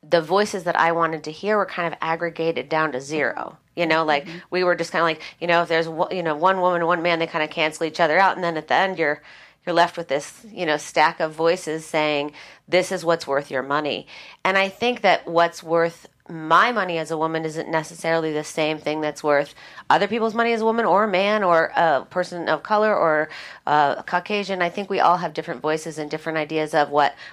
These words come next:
Speaker 1: we consider media that we wanna spend our time and our money on.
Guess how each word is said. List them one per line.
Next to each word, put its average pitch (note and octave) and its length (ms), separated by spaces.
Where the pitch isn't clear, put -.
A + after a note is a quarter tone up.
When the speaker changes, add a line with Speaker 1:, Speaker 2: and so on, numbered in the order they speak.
Speaker 1:
we D#3+ 440
consider D#3 440
media D3+ 360
that C#3+ 220
we D3 120
wanna C#3 200
spend C#3 240
our B2+ 100
time C3 280
and B2+ 80
our B2+ 120
money C3 300
on. A3 280